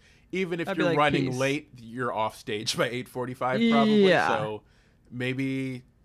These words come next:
Speaker 1: send someone t-, a text and see, like, "Hey, we can hang out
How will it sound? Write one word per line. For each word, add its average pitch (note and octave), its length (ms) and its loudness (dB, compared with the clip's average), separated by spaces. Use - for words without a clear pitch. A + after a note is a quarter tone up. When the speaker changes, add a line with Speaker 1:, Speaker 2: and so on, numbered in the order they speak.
Speaker 1:
send B2+ 260 -10
someone A#2 300 -8
t-, - 220 -18
a A#2 100 -10
text B2 440 -6
and A#2+ 100 -14
see, B2 120 -8
like, A2 120 -4
"Hey, A2 420 -4
we A#2+ 100 -10
can C3 140 -6
hang A#2+ 200 -6
out B2 300 0